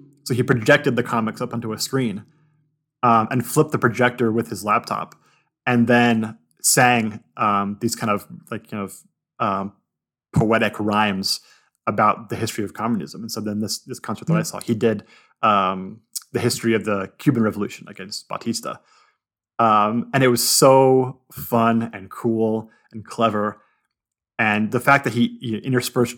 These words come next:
Speaker 1: uh, these things in between, um, the regular, you know, indie folk songs, um, made it such more d-, dynamic and fun. And then he'd have these little spoken word sections where he'd basically, like, recite a poem,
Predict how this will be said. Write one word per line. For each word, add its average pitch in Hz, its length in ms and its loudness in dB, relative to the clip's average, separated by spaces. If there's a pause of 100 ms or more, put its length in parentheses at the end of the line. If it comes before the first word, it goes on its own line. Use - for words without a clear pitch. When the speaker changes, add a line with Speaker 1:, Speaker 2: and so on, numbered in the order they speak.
(100)
Speaker 1:
uh, 110 160 -2
these 110 260 -2
things 107 380 -6
in 127 120 -2
between, 113 600 -2 (560)
um, 95 440 -2
the 123 120 -2
regular, 110 640 0
you 123 120 -14
know, - 300 -16
indie 107 200 -8
folk 101 200 -8
songs, - 440 -8 (480)
um, 98 420 -2
made 131 160 0
it 104 60 -2
such - 180 -4
more 143 120 4
d-, 120 180 -2 (120)
dynamic 110 600 -2
and 107 120 -12
fun. 104 340 -8 (460)
And 131 100 0
then 135 80 2
he'd 135 100 0
have 156 120 4
these 135 140 2
little 147 100 6
spoken 127 440 0
word 117 180 2
sections 120 440 -4
where 113 80 -8
he'd 104 160 -8
basically, 110 340 -6
like, 107 160 -6
recite 104 260 -4
a - 40 -6
poem, 107 520 -6